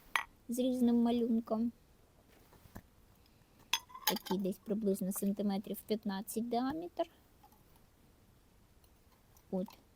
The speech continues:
Такі по сімдесят гривень. І є чотири більші мисочки. Е, малюночок, як на одній з маленьких. Ось такий якийсь. Хто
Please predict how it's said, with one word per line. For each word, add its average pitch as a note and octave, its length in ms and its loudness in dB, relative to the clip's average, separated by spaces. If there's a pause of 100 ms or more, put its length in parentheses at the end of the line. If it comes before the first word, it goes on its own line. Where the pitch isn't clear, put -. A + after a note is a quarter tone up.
(760)
Такі G#3+ 300 -4
по A3+ 240 2
сімдесят G#3+ 800 0
гривень. D#4 360 -2 (2250)
І C4 60 2
є C4+ 320 6
чотири C4 480 2
більші F#3+ 500 4
мисочки. F4 640 0 (840)
Е, F#3 160 0
малюночок, A#3 720 0
як G#3+ 240 0
на G3 140 2
одній G#3 400 2
з A#3 80 2
маленьких. G3 840 -2 (2250)
Ось F3 180 -6
такий - 360 -10
якийсь. - 460 -12 (840)
Хто - 240 -16